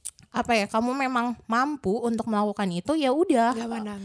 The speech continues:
Speaker 2: gender.
Speaker 1: Uh-uh, mereka tidak memandang itu gitu. Tapi kalau misalnya aku udah masuk rumah, beda lagi, kayak seolah-olah kayak, ya aku bisa bilang derajatku turun gitu loh. Tapi kok kalau di kantor,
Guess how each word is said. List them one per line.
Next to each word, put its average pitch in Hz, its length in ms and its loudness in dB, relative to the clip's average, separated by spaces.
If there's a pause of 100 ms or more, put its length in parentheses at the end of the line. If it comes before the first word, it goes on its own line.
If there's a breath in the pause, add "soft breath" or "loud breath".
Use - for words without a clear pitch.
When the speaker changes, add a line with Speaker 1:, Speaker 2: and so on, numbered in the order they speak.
Speaker 2:
gender. 202 320 -10
Speaker 1:
Uh-uh, 277 400 0
mereka 269 320 0
tidak 254 240 2
memandang 208 400 0
itu 240 240 -4
gitu. 202 240 -4
Tapi 311 320 -2 (400 loud breath)
kalau 233 240 6
misalnya 226 400 -2
aku 226 80 2
udah 220 160 2
masuk 233 240 0
rumah, 285 480 0 (160)
beda 220 320 6
lagi, 277 320 4
kayak 240 400 -2 (160)
seolah-olah 240 480 4
kayak, 285 320 -4 (400)
ya 196 320 4
aku 208 160 2
bisa 302 240 0
bilang 285 240 2
derajatku 233 400 2
turun 381 400 8
gitu 285 160 2
loh. 226 320 4
Tapi 285 320 -2
kok 440 160 -2
kalau 302 240 0
di 233 160 -6
kantor, 226 400 0